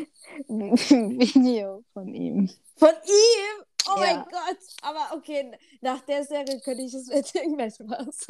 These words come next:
Speaker 2: <laughs> Nein, okay, oh mein Gott, was? Aber es wurde so rum erzählt nur, oder gab's das wirklich?
Speaker 1: Also, soweit ich weiß, gab's das wirklich. Aber
Speaker 2: <laughs>
Speaker 1: ich, ich bin, ich hab natürlich keine Ahnung.
Speaker 2: Ja, ja.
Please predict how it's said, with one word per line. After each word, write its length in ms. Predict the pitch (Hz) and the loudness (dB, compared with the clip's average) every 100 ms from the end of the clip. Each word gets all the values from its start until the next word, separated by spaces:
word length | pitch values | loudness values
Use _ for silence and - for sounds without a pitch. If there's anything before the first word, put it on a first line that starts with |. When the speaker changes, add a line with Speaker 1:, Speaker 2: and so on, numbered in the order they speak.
| - - - 370 _ - | -4 -2 -4 -6 _ -20
Speaker 2:
<laughs> 600 | - 523 508 415 277 - | -6 -2 0 -2 -12 -14
Nein, 320 | 190 208 - | -10 -10 -10
okay, 280 | 233 - 214 | -12 -6 -6
oh 40 | |
mein 180 | 202 202 | -4 -6
Gott, 240 | 196 202 202 | -6 -8 -6
was? 880 | 208 214 233 240 247 254 254 - - _ _ _ _ _ _ | -4 0 2 2 2 2 -2 -10 -20 _ _ _ _ _ _
Aber 200 | 247 277 262 - | 4 4 2 2
es 220 | 277 269 | 2 4
wurde 220 | 277 285 | 2 2
so 180 | 262 277 | 2 -2
rum 220 | 233 262 | 0 -2
erzählt 420 | 240 214 - 214 | -4 -6 -6 -8
nur, 280 | 214 208 202 | -6 -6 -4
oder 300 | - 208 202 - - 220 214 | -4 -4 -4 -8 -18 -14 -6
gab's 240 | 226 208 | -4 -4
das 200 | 226 208 | -6 -6
wirklich? 420 | 202 190 196 196 - - - _ | -8 -8 -8 -10 -14 -20 -20 _
Speaker 1:
Also, 420 | 226 214 226 233 | 2 2 2 -2
soweit 380 | 226 220 226 233 | -6 -2 -2 -2
ich 160 | - 220 | -4 -6
weiß, 240 | 208 233 | -6 -4
gab's 260 | - 208 - | -4 -4 -4
das 160 | 214 | -6
wirklich. 500 | 240 262 - 170 - _ | -4 -6 -6 -18 -20 _
Aber 180 | 196 208 | -4 4
Speaker 2:
<laughs> 560 | 220 233 - 494 480 508 | 6 8 8 6 6 4
Speaker 1:
ich, 100 | 240 | 0
ich 80 | - | 2
bin, 240 | 269 254 - | 4 4 0
ich 180 | 226 | -4
hab 160 | 220 - | -4 -4
natürlich 380 | 220 214 214 - | -8 -6 -8 -6
keine 240 | 214 196 | -6 -6
Ahnung. 260 | 170 190 175 - - _ - | -6 -8 -12 -18 -20 _ -8
Speaker 2:
Ja, 160 | 247 | -6
ja. 320 | 262 254 247 | -4 -4 -4